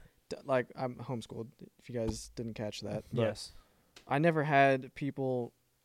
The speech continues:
Speaker 1: asking me about which college I wanted to go to
Speaker 2: Mm.
Speaker 1: or, um,
Speaker 2: What trade you wanted to do or whatever.
Speaker 1: Yeah, like, I
Speaker 2: What career.
Speaker 1: I just kinda decided for myself that I didn't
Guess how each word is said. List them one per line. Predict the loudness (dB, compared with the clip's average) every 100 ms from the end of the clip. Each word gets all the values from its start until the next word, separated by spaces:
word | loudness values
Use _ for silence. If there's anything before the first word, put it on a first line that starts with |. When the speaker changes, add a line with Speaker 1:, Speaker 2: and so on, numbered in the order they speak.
| _ _ _
Speaker 1:
asking | -8 -6 -4 -2
me | 0
about | 2 2
which | 0 -4 -4
college | -2 0 0
I | -2
wanted | -2 -8
to | -10
go | -12 -10
to | -8
Speaker 2:
Mm. | -6 -4
Speaker 1:
or, | -2 -2 -2 -6 -10 _ _ _ _ _ _
um, | -8 -4 -4 -6 -10 -14 -20 _ _ _ -10
Speaker 2:
What | -2 0 -2
trade | -4 -2 -2 -2
you | -6
wanted | -6 -6
to | -8
do | -6 -6 -6
or | -8 -6
whatever. | -6 -6 -12 -8
Speaker 1:
Yeah, | 0 2 2 -2
like, | -6 -6 -6 -4
I | -4 -6 -10
Speaker 2:
What | -12 -12 -14 -12
career. | -10 -10 -10
Speaker 1:
I | -4 0
just | 0 -2
kinda | -2 0 2
decided | 2 0 2 2 2 0
for | -4
myself | -2 -4 -2 -2 -2
that | -4 -2
I | -2
didn't | -2 -2 -4 -6